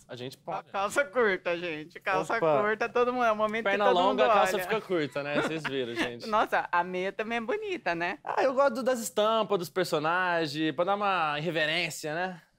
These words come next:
Speaker 2: Calma que a gente vai continuar a conversa aqui, mas não tinha como deixar de elogiar essa me-, mas não é par não, né?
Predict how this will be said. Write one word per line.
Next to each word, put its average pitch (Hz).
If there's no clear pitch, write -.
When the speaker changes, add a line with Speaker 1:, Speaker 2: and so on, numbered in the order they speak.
Speaker 2:
Calma 247
que 392
a 415
gente 359
vai 392
continuar -
a -
conversa 202
aqui, 214
mas 233
não 277
tinha 269
como 208
deixar 180
de 185
elogiar 196
essa 220
me-, 202
mas 202
não 240
é -
par 277
não, 165
né? 175